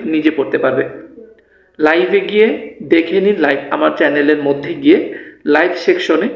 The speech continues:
এবং ভিডিওর মধ্যেও আমার কিভাবে পড়ার পদ্ধতি পড়লে ভালো হবে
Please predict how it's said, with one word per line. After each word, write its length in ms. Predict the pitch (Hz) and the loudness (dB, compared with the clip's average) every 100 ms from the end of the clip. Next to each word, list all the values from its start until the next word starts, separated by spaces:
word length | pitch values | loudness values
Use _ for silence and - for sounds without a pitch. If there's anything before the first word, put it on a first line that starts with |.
| - - - | -10 -16 -2
এবং 280 | 160 165 | 0 0
ভিডিওর 460 | 156 160 196 214 202 | 4 2 4 4 4
মধ্যেও 680 | 175 151 - 185 302 - - - _ - | 4 0 4 4 4 -2 -12 -20 _ -4
আমার 320 | 147 147 185 302 - - _ _ _ | 0 2 2 -2 -10 -20 _ _ _
কিভাবে 380 | 226 220 220 220 214 | -2 2 4 4 2
পড়ার 260 | 175 170 170 | 2 2 2
পদ্ধতি 460 | 170 170 170 202 208 | 2 2 2 2 2
পড়লে 380 | 190 160 156 185 | 2 4 6 4
ভালো 320 | - 170 196 | 2 2 4
হবে 580 | 160 139 240 - - | 4 2 2 0 -10